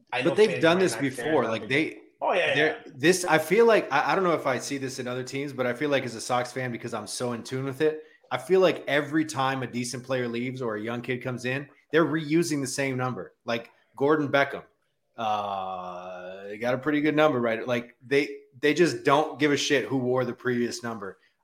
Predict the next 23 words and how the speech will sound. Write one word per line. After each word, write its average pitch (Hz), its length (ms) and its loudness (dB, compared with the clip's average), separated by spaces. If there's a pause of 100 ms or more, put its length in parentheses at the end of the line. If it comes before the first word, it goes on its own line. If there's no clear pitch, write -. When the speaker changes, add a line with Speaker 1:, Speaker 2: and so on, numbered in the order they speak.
(420)
Speaker 2:
There 107 160 -2
is 120 140 -2
one 139 200 2
number 117 420 2 (420)
that 95 80 -8
we 101 100 -4
don't 113 140 -6
see 147 180 0
too 101 200 -6
often, 87 360 -6 (920)
and 98 120 -8
it 101 40 -6
might 110 220 0
start 107 260 0
with, 101 260 -6
uh, 95 240 -4
a 98 60 -4
one 110 300 -4
and 101 100 -6
end 101 160 -4
in 92 100 -6
a 82 40 -6
three. 113 420 -2